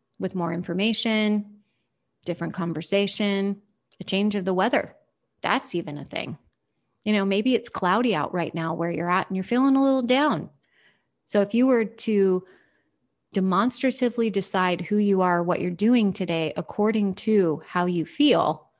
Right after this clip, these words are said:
well, you might be saying, "I feel sad. I am sad. You know, I experience a lot of sadness.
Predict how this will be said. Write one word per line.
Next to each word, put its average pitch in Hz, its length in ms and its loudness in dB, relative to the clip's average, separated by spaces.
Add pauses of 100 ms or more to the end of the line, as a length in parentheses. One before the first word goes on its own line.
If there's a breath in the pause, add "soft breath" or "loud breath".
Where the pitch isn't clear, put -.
(240)
well, 196 140 2
you 202 180 4
might 196 240 2
be 180 60 -6
saying, 170 420 -2 (600)
"I 170 100 2
feel 196 200 -2
sad. 185 420 0 (920)
I 202 140 0
am 240 200 4
sad. - 440 -2 (960)
You 262 120 6
know, 294 200 6
I 262 80 2
experience 175 500 -4
a 196 60 -2
lot 185 180 0
of 202 60 -6
sadness. 208 640 -4